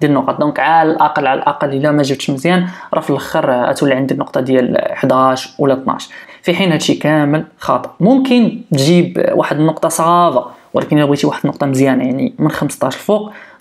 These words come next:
ضروري ما تتبع معايا هذا الفيديو حتى غنعطيك اللاصق في اي امتحان جهوي مشيتي شفتيه دابا قديم ولا الامتحان اللي غدوز هذا العام، غادي تلقى فيه هادشي اللي غنقول لك. آه، التركيز فين خصو يكون؟ يعني انا ضروري كنقول في الاول كاين واحد المحور اللي خصك تركز عليه.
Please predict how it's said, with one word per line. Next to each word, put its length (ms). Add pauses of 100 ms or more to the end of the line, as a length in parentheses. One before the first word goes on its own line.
ضروري 600
ما 120
تتبع 320
معايا 240
هذا 140
الفيديو 380 (240)
حتى 180
غنعطيك 400
اللاصق 560 (160)
في 160 (160)
اي 240
امتحان 440
جهوي 420
مشيتي 520
شفتيه 340
دابا 180
قديم 440
ولا 160
الامتحان 500
اللي 120
غدوز 500
هذا 80
العام، 360 (360)
غادي 140
تلقى 200
فيه 100
هادشي 200
اللي 120
غنقول 160
لك. 120 (120)
آه، 160
التركيز 520
فين 100
خصو 220
يكون؟ 220 (220)
يعني 280
انا 320 (240)
ضروري 560
كنقول 260
في 100
الاول 260
كاين 180
واحد 160
المحور 280
اللي 100
خصك 280
تركز 340
عليه. 200